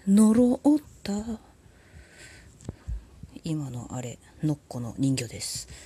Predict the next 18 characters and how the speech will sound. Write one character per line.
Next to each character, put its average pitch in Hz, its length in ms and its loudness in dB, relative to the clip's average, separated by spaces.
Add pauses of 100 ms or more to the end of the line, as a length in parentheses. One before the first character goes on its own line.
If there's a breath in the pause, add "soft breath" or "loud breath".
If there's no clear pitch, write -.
(260 loud breath)
は - 100 -6
い、 175 60 -4
次。 139 320 -6 (1900)
な 196 160 -8
か 226 120 -8
な 220 140 -4
か 226 120 -2
寝 214 140 0
つ - 140 -10
け 226 100 -2
な 190 140 -2
い 165 80 -6
と 156 100 -4
き 147 120 -6
何 165 260 0
し - 100 -4
て 135 140 -8
る？ - 140 -10